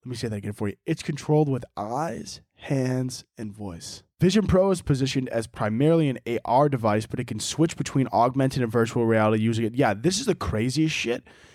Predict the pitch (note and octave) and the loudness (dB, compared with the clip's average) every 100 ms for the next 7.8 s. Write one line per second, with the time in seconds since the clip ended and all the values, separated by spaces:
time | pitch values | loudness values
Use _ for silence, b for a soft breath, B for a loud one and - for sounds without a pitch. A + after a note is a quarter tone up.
0 | B D3 D3 D#3 - - F3+ G3 E3+ C3+ | B -2 2 0 0 0 2 4 6 6
1 | C#3+ D3+ - B2 A#2+ A#2 G2+ - E3+ F#3+ | 4 2 2 2 2 2 0 0 -2 0
2 | E3+ A2+ A2+ A#2+ - B2+ - - A3 G#3+ | -2 2 2 2 -2 -6 -6 -12 -10 -10
3 | G3 _ _ _ _ _ _ - E3 _ | -12 _ _ _ _ _ _ -4 -4 _
4 | _ _ _ _ _ _ _ _ _ _ | _ _ _ _ _ _ _ _ _ _
5 | C3+ - - G#3 G3+ D#3 B2+ A#2+ B2 A#2 | -12 -4 2 4 4 2 2 0 -2 0
6 | D3 F#3+ F#3 - C3 D3 D3 B2 - B2+ | 4 4 4 -4 -4 -2 -4 -6 -4 -2
7 | E3+ G3+ A#3 - D3+ E3 D3+ | -2 -4 -4 -2 2 4 2